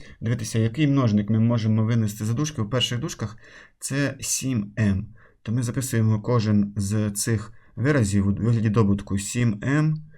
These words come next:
що множиться. Щоб було дві цілих одна десята, сім потрібно помножити на нуль цілих три десятих. Далі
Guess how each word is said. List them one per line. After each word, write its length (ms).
що 240
множиться. 600
Щоб 180
було 260
дві 140
цілих 380
одна 200
десята, 360
сім 420
потрібно 420
помножити 460
на 100
нуль 220
цілих 580
три 180
десятих. 520
Далі 420